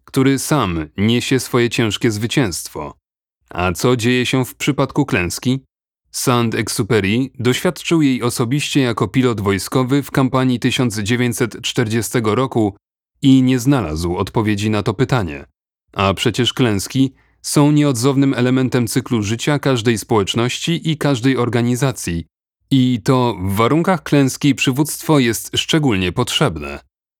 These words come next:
Osłabieni przywódcy nie są w stanie sprostać wyzwaniom pędzącego świata.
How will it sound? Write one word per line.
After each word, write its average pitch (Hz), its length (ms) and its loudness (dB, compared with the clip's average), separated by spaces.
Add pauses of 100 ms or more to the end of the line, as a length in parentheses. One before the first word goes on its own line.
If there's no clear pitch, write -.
(400)
Osłabieni 110 600 2
przywódcy 110 680 -2 (340)
nie 139 200 6
są 147 180 2
w - 60 -4
stanie 113 340 2
sprostać 107 580 0
wyzwaniom 107 540 0
pędzącego 117 600 0
świata. 90 500 -2